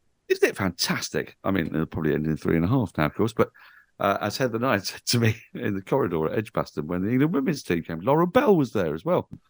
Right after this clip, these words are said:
And, um, she introduced herself to a, all of us in, in the box. It was a, it was a, it was a lovely day when the England women came,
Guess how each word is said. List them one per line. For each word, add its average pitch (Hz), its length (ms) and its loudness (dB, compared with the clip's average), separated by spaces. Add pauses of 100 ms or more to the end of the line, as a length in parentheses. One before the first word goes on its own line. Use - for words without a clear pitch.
(300)
And, 82 320 -6
um, 82 340 0
she 82 360 -4
introduced 80 380 -6
herself 78 280 -2
to - 180 0
a, 73 80 -2 (640)
all 90 140 0
of 85 60 -4
us 80 140 -8
in, 80 440 -6
in 80 140 -2
the 82 80 -6
box. - 240 -2
It 202 60 -4
was 175 120 -6
a, - 60 -4
it - 400 -6
was 143 200 4
a, 165 100 8
it 170 60 2
was 190 120 -2
a 196 80 8
lovely 214 260 4
day - 240 2
when 76 200 0
the 60 140 -4
England 73 220 -4
women 78 240 -2
came, 165 280 2